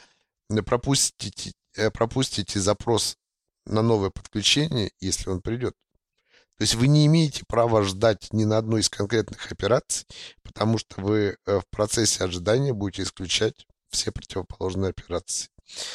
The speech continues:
Точно так же вы не имеете с-, права спать на функции except, потому что если вы будете спать на функции except, э, вы будете, м, не способны обрабатывать данные из уже установленных сетевых соединений.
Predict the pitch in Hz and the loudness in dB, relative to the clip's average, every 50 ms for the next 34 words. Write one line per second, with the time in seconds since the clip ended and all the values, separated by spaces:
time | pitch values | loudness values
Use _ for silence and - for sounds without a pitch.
0 | - - _ - 139 139 - - 117 - 127 135 131 120 123 120 113 120 117 117 | -14 -6 _ 0 0 2 2 -2 -2 0 0 0 2 2 2 4 4 6 6 6
1 | 117 120 131 135 127 123 - - 113 104 - - - 104 110 117 117 117 - - | 6 4 4 4 2 0 -2 -2 -2 -2 -2 -4 0 2 4 4 4 4 2 2
2 | - - 107 113 - - - 107 98 - - - 107 107 104 - - - 107 - | 2 0 0 0 0 -2 -4 -2 -2 -2 -4 -4 -2 -2 -2 -2 -2 -2 -2 -2
3 | - - - 92 - - _ _ _ _ _ _ _ _ _ _ _ _ - - | 0 0 0 0 -2 -4 _ _ _ _ _ _ _ _ _ _ _ _ -16 -8
4 | - 98 95 87 - - - 90 - - 101 98 92 95 98 87 - - - - | -4 -4 -4 -4 -4 -4 -6 -4 -2 -2 -4 -2 -2 -4 -6 -6 -4 -4 -4 -2
5 | - 98 92 - - - - - - - 90 85 - - - 90 - - - - | 0 -2 -2 -2 -6 -14 -12 -10 -8 -8 -8 -8 -6 -6 -6 -4 -2 0 0 0
6 | - - - _ _ _ _ _ _ _ _ _ _ _ - 95 98 98 98 95 | 0 -2 -6 _ _ _ _ _ _ _ _ _ _ _ -2 0 2 2 2 2
7 | 92 90 90 92 92 90 101 117 131 139 131 113 104 113 123 123 123 - - - | 0 0 -2 -2 -2 0 0 0 0 -2 -2 -2 -2 -2 -2 -2 -6 -6 -4 0
8 | 127 120 117 117 107 107 - _ - 104 98 98 98 98 98 95 92 90 90 - | 0 2 2 0 -2 -4 -8 _ -6 -2 -2 0 0 0 0 0 0 -2 -4 -8
9 | _ _ _ _ _ _ _ _ _ _ _ _ _ _ _ _ _ _ _ _ | _ _ _ _ _ _ _ _ _ _ _ _ _ _ _ _ _ _ _ _
10 | _ _ _ _ _ - - 117 127 - - - 110 - - 117 120 120 120 120 | _ _ _ _ _ -4 0 2 2 4 4 2 0 0 0 0 0 2 2 0
11 | 95 90 101 98 98 101 92 - - 95 87 82 78 92 95 107 117 120 117 101 | 2 0 0 0 2 0 0 -2 -4 -6 -6 -2 0 0 0 2 2 2 0 0
12 | 87 82 - - - 87 82 90 104 110 110 - - - 87 87 92 95 95 95 | -2 -6 -8 -10 -8 -6 -4 -2 -2 -2 -2 -6 -8 -8 -6 -6 -4 -4 -4 -4
13 | 92 - - - - - 80 78 - - - 95 87 82 90 90 85 78 78 | -4 -4 -4 -6 -8 -12 -10 -8 -8 -6 -6 -6 -6 -4 -4 -4 -4 -6 -8